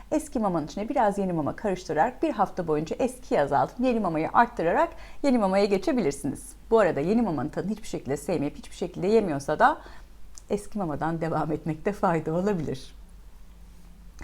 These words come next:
Veya söylediğim gibi Lola bazen aynı mamadan çok sıkılıyor. Sevdiği birkaç marka var. Onların arasında böyle geçiş yaparak veriyorum.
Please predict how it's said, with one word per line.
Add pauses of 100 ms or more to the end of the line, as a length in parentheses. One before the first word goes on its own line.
(320)
Veya
söylediğim
gibi
Lola
bazen
aynı
mamadan
çok
sıkılıyor. (200)
Sevdiği
birkaç
marka
var.
Onların
arasında
böyle
geçiş
yaparak
veriyorum.